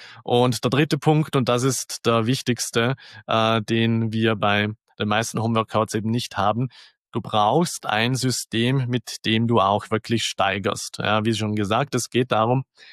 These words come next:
dass du die Absicht hast, jedes Mal ein bisschen besser zu werden. Und dafür brauchst du eine Struktur, dafür brauchst du einen Plan. Und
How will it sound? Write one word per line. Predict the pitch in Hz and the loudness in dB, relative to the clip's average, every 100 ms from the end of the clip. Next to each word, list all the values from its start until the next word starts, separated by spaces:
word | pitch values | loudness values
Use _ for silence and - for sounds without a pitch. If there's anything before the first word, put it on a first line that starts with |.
| - | -6
dass | 117 | -4
du | 120 | -2
die | 120 | 0
Absicht | 107 151 151 - | 0 0 -6 -2
hast, | 135 135 123 | -2 0 0
jedes | 135 131 | 0 2
Mal | 127 | 0
ein | 127 | 0
bisschen | 131 - 135 | -2 -2 0
besser | 117 123 107 | 0 0 -4
zu | - 98 | -6 -4
werden. | 95 95 - - _ | -4 -4 -12 -20 _
Und | 113 110 - | -4 -4 -2
dafür | 101 113 123 | 0 0 0
brauchst | 113 110 - | 2 0 0
du | 117 107 107 | 0 0 0
eine | 104 104 104 101 104 | -2 0 0 0 -4
Struktur, | - - 113 - 131 | -8 -4 -4 0 0
dafür | 113 107 - | 2 0 -2
brauchst | 107 98 98 - | -2 -2 -2 -6
du | |
einen | 98 101 | -6 -6
Plan. | - 107 107 _ - _ | -8 -8 -8 _ -20 _
Und | - 113 120 | -2 2 2